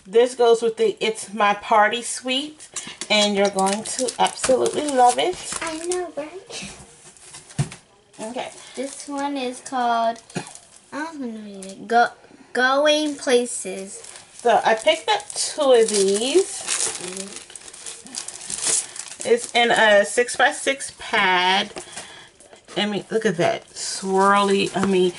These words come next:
Speaker 1: there's a lot of this going on in this, um, catalog and in the celebration.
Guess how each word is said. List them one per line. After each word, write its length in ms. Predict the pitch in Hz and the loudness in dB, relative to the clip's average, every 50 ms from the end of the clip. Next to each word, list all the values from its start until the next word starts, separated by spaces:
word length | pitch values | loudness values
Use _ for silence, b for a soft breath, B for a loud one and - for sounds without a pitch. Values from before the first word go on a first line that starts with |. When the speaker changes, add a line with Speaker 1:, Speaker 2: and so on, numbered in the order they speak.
| B B B B | B B B B
Speaker 1:
there's 220 | - 226 262 285 - | 4 4 4 4 4
a 120 | - 247 233 | 4 6 6
lot 460 | 220 202 196 196 190 196 202 208 220 | 6 6 4 4 6 6 6 6 4
of 120 | 226 220 196 | 2 0 0
this 260 | 208 208 202 - - | -4 -6 -6 -8 -8
going 340 | 202 196 190 190 190 196 180 | 0 2 4 4 4 4 2
on 220 | - 180 180 180 185 | 4 4 4 4 4
in 100 | 180 180 | 4 2
this, 180 | 180 175 - - - - | 2 0 -2 -10 -10 -2
um, 240 | - 175 170 170 170 | 0 2 4 4 2
catalog 640 | - - 202 180 180 185 185 180 180 180 180 185 180 - | 0 0 2 4 4 6 6 6 6 6 4 4 2 0
and 240 | - 180 175 180 185 | 2 4 6 6 6
in 100 | 175 175 | 6 4
the 60 | 165 170 | 4 2
celebration. 840 | - - 180 175 175 165 170 160 160 170 - - 196 185 190 202 | 0 2 2 2 4 2 2 2 2 0 0 0 0 0 0 0